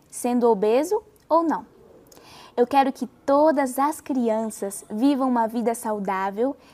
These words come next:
e lutarei por isso. E vocês? Vocês lutarão por nossos filhos? Por nosso futuro?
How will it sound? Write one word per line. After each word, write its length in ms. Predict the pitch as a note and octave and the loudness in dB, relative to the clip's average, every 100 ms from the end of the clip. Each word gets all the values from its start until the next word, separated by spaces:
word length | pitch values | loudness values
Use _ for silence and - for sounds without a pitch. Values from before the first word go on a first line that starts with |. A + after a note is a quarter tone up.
| _ - | _ -2
e 100 | C#4+ | 0
lutarei 540 | C4+ E4 - D4 C#4 | 0 -2 -4 -8 -8
por 180 | - C4 | -6 -10
isso. 300 | F#3+ - - _ _ _ _ _ _ _ - - - _ | -10 -14 -20 _ _ _ _ _ _ _ -20 -20 -20 _
E 100 | C#4 | -2
vocês? 580 | B3+ C#4 A#3 - - - _ _ _ _ _ | 0 0 -4 -8 -10 -16 _ _ _ _ _
Vocês 460 | E3 A#3 A#3 B3 B3 | -4 -2 0 2 2
lutarão 580 | A#3+ A#3 A3 G#3+ A3 B3 | 0 -4 -4 -2 -2 -2
por 180 | A#3+ A3+ | -6 -6
nossos 420 | A3 G#3+ G#3+ - | -8 -8 -10 -6
filhos? 500 | C#4+ D#4 B3 - - _ _ _ _ _ _ _ _ - - _ _ - | -2 -2 -2 -6 -20 _ _ _ _ _ _ _ _ -20 -20 _ _ -4
Por 140 | A#3+ | -2
nosso 280 | A#3 A#3 - | -2 -4 -8
futuro? 540 | A3+ - C4+ C4 G#3+ | -10 -4 -2 -2 -6